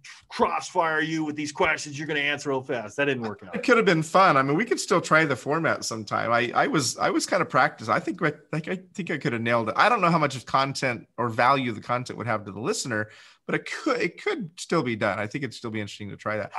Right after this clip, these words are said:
Speaker 1: I think it's
Speaker 2: Speaking of,
Speaker 1: so much
Speaker 2: speaking of,
Speaker 1: more
Speaker 2: by the way,
Speaker 1: value.
Speaker 2: rock stars, uh, you know, M and A rock stars, I mean, Patch is crushing it. Holy moly.
Speaker 1: Yeah, yeah. Somebody told me, I'm, I join his, uh, three P M Thursday
Speaker 2: The, the
Speaker 1: marketing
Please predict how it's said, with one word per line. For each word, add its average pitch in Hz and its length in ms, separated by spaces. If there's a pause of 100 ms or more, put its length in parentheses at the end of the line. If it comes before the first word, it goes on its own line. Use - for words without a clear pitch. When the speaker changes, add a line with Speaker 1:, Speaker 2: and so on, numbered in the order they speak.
(140)
Speaker 1:
I 190 100
think 175 160
it's 135 100
Speaker 2:
Speaking 208 80
of, 165 40
Speaker 1:
so 151 320
much - 40
Speaker 2:
speaking 139 160
of, - 40
Speaker 1:
more 135 120
Speaker 2:
by 147 160
the 147 60
way, 127 120
Speaker 1:
value. 120 60
Speaker 2:
rock 127 300
stars, 107 520
uh, 110 260
you 117 120
know, 110 60
M 123 140
and 127 100
A 107 60
rock 110 280
stars, 104 320
I 104 40
mean, 101 160
Patch 151 380
is 87 240
crushing 110 720
it. 95 160
Holy 123 580
moly. 104 600
Speaker 1:
Yeah, 190 120
yeah. 175 340
Somebody 247 540
told 180 400
me, 135 540
I'm, 208 440
I 160 220
join 170 480
his, 143 460
uh, 127 180
three 147 300
P 143 200
M 131 340
Thursday 131 640
Speaker 2:
The, 110 40
the 120 60
Speaker 1:
marketing 123 320